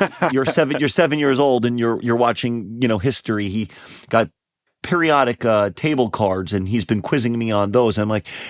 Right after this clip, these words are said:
Speaker 2: "Can't you quiz me on, like, who, who is the King of Wakanda? And, <laughs> you know, who is Tony Stark?" Uh, I don't
Speaker 1: Yeah.
Speaker 2: even know that the, uh, you know, the atomic number for boron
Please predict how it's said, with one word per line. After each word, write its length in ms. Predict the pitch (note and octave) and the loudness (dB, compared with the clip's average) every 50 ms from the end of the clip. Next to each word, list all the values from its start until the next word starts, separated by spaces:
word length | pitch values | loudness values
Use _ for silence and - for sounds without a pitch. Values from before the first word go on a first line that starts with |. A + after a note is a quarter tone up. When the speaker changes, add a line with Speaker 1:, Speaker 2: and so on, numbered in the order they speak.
| - - | -14 -10
Speaker 2:
"Can't 200 | - - G#3 C4+ - | -2 -2 -2 0 0
you 40 | E4 | -4
quiz 300 | - - A#3+ A#3 G#3 A3 | 0 0 0 0 0 0
me 140 | G#3+ G3+ | 0 2
on, 180 | F3+ D3+ C#3 B2+ | 2 2 2 2
like, 240 | B2 A2+ A2 - - - | 0 -2 -4 -4 -4 -6
who, 300 | A2+ A2 - - D3 - | -6 -6 -6 -6 -6 -6
who 440 | - D3 A2+ - D3+ D3+ D3 D3 D3 | -6 -8 -6 0 2 2 2 4 2
is 100 | C3+ G#2+ | 0 0
the 80 | - | -2
King 220 | - - - C#3+ C#3 | -4 -2 0 0 0
of 80 | C3 | 2
Wakanda? 840 | - A2+ - - - A#2 A#2+ A#2+ B2 B2 A#2+ B2+ B2 B2 B2 B2 B2+ - | 0 0 -2 0 0 0 2 2 2 2 2 2 2 2 0 -2 -6 -6
And, 280 | - F#2+ F#2+ F#2+ F#2+ - - _ | -4 -4 -4 -4 -6 -8 -6 _
<laughs> 560 | - G2 - - - - - - - - - | -4 -4 -4 -6 -12 -10 -8 -6 -6 -4 0
you 100 | - F3+ | 2 4
know, 180 | G3 F3+ D3 A2+ - G2+ G#2+ F#2+ - - - | 4 4 2 2 -2 -12 -16 -16 -18 -20 -10
who 220 | - - F#3+ G3 F#3 | -4 -4 -2 0 0
is 240 | F3 F3 E3+ - - | 0 0 0 -2 -4
Tony 300 | - C#3+ D#3 D#3 D#3 D3 | -2 0 0 0 0 -4
Stark?" 560 | - - C#3+ C3 C3+ C#3+ D3+ - - - - - - - _ - | 0 2 2 2 4 2 0 -2 -6 -12 -16 -16 -20 -18 _ -2
Uh, 340 | G#2+ G#2+ G#2 G#2+ G#2+ - A2 | 0 0 2 2 0 0 0
I 60 | A#2+ | 0
don't 180 | B2 D#3 D#3 C#3 | 0 0 0 2
Speaker 1:
Yeah. 200 | C#3 C3 B2+ A#2+ | 0 2 2 0
Speaker 2:
even 100 | A2+ C#3 | 0 0
know 260 | C#3+ C3+ C3+ C3+ B2+ | 0 2 2 2 2
that 240 | A#2 A#2+ - - - | 2 0 0 0 -2
the, 240 | B2 B2 A#2+ A#2 A2+ | -4 -2 0 0 0
uh, 200 | A2 G#2+ G#2 F#2 - _ _ _ _ _ | 2 0 0 -2 -6 _ _ _ _ _
you 80 | C#3+ C3+ | 0 0
know, 120 | A#2+ G2 E2+ _ - | 0 0 -2 _ -16
the 220 | - - A2+ A#2 A#2 | -6 -4 -2 -2 -2
atomic 540 | - - - - - C#3 C#3+ C#3 B2+ - C3+ | -2 -4 -6 -4 -2 -2 0 0 -2 -2 0
number 320 | C3 C3 C3 B2+ B2 A#2 | 0 0 2 2 0 0
for 160 | - - A2 | 0 -2 -2
boron 720 | G#2 F2 D3+ D3 C3 B2 A2 G2+ F#2 F2 F2 F2 E2+ F2+ | 2 2 2 4 4 2 0 0 -2 -2 -4 -6 -6 -8